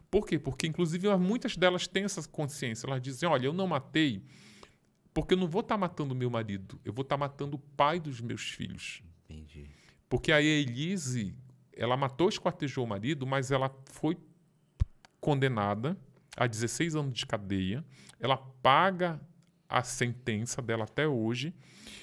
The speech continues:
Speaker 1: mas a sentença maior, a punição maior que ela tem e vai ter a vida toda é o acerto de contas que ela tem que fazer com a filha.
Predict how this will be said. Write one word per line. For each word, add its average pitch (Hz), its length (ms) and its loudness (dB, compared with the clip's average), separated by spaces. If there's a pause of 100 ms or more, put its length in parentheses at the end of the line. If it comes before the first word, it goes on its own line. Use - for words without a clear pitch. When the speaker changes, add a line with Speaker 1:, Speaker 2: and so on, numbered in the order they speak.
(160)
Speaker 1:
mas 151 560 6
a 127 60 0
sentença 143 640 -2
maior, 156 380 2
a - 20 -2
punição 147 600 -2
maior 156 500 0
que - 120 -10
ela 123 140 -4 (240)
tem 147 340 0
e 113 80 -6
vai 120 160 0
ter 123 200 -4
a 113 40 -2
vida 160 260 -2
toda 160 480 -2 (640)
é 135 80 6
o 151 80 4
acerto 151 340 -2
de 127 120 -6
contas 135 320 -4
que - 80 -6
ela 143 40 -4
tem 143 140 -8
que 139 80 -14
fazer 135 260 -4
com 135 120 -10
a 160 40 -10
filha. 156 380 -8